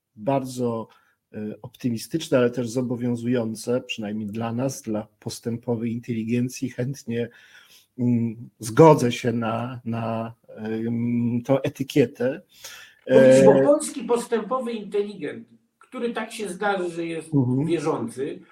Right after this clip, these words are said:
Speaker 2: może spokojnie rozmawiać z polskim postępowym inteligentem, który jest niewierzący.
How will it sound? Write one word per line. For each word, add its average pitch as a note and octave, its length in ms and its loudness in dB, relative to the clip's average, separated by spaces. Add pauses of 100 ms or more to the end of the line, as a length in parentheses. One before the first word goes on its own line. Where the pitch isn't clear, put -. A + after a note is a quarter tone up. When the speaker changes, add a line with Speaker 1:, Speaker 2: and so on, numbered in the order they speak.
(120)
Speaker 2:
może A#3+ 260 -2
spokojnie A3+ 720 -2
rozmawiać F3 520 -6
z - 60 -20
polskim F#3 400 -10
postępowym F3 680 -6
inteligentem, D#3+ 680 -10
który E3 220 -14
jest D3+ 200 -10
niewierzący. G#2+ 800 -6